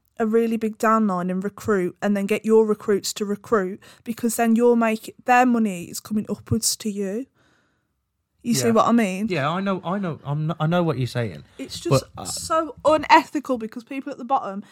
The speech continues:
Speaker 1: are working all the f-, all the fucking time for, like, no money, and they're f-, and it just creates strain for your friends and family. They prey on young women, they prey on, like, there's one called Herbalife in the U S.
Speaker 2: Like, young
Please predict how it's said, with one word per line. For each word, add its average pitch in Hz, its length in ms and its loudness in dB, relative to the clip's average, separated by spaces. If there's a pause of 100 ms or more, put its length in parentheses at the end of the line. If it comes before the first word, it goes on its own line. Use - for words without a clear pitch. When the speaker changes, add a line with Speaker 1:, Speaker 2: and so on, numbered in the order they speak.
(200)
Speaker 1:
are 220 80 -2
working 254 520 -2
all 247 200 -10
the 254 80 -12
f-, - 160 -20 (240)
all 277 120 -6
the 262 120 -10 (240)
fucking 262 400 -10
time 214 540 -12 (260)
for, - 180 -6
like, 226 220 0
no 233 360 4
money, 196 480 -2 (240)
and 233 160 2
they're 233 180 2
f-, - 40 -20 (100)
and 233 140 0
it - 180 -8
just - 220 -8
creates - 300 -2
strain 254 420 0
for - 80 -10
your 254 80 -2
friends 240 240 -4
and 233 140 -6
family. 190 420 -4 (280)
They 240 120 2
prey 269 320 2
on 247 260 2 (320)
young 240 440 4
women, 214 400 2
they 202 80 -6
prey 233 280 -4
on, 220 220 -2 (260)
like, 247 240 0 (220)
there's - 180 -10
one 320 140 -4
called 339 200 -6
Herbalife 240 760 -2
in 285 60 -8
the 294 100 -4 (140)
U 226 100 -12
S. 160 80 -8
Speaker 2:
Like, 135 240 4
young 131 460 0